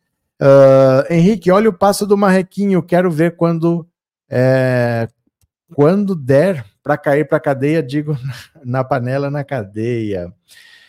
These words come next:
Ah, chegou a vez do ex-juizeco, Ivana. Então, agora o, o negócio é esse. Ele mesmo sabe que ele vai ser caçado. Ninguém tem dúvidas.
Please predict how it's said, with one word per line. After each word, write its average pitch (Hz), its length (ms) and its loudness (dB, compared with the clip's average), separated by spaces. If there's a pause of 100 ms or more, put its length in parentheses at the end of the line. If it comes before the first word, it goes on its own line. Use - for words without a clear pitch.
(360)
Ah, 131 380 2
chegou 165 560 2
a 185 100 4
vez 165 320 0
do 160 180 -2
ex-juizeco, 139 960 0
Ivana. 117 580 -4
Então, 170 320 -6
agora 196 380 -6
o, 302 80 -12 (260)
o 285 60 -16
negócio 269 420 -6
é 320 100 -4
esse. 180 520 -2
Ele 208 160 -2
mesmo 240 260 -4
sabe 139 360 -4
que 131 60 -6
ele 127 100 -4
vai 120 120 -2
ser 117 140 -8
caçado. 104 540 -12
Ninguém 143 320 -6
tem 208 180 -4
dúvidas. 123 500 -4